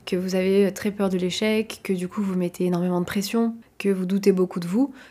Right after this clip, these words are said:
toutes ces choses-là, ça va pas disparaître par magie dans votre prochaine expérience professionnelle. Donc il va falloir faire attention à travailler ces choses-là pour ne pas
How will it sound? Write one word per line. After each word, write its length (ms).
toutes 180
ces 120
choses-là, 420
ça 120
va 120
pas 160
disparaître 560
par 160
magie 500
dans 140
votre 260
prochaine 340
expérience 400
professionnelle. 600
Donc 160
il 60
va 100
falloir 260
faire 220
attention 580
à 100
travailler 420
ces 160
choses-là 520
pour 240
ne 100
pas 360